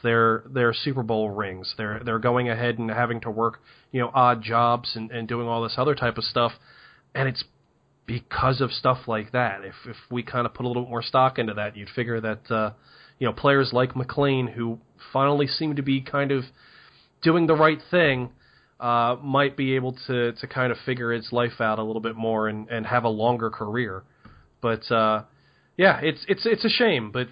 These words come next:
you know, then again, no one can really fault the league for what's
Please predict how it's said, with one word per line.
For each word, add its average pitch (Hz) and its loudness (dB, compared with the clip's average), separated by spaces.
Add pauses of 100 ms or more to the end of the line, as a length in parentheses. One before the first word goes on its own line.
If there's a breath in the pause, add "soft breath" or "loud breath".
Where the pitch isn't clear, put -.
(140)
you 202 0
know, 143 2
then 180 0
again, 170 0 (840)
no 175 2
one 226 4
can 196 -4
really 180 2 (200)
fault 147 2
the 156 0
league 127 0 (160)
for 117 0
what's 110 -2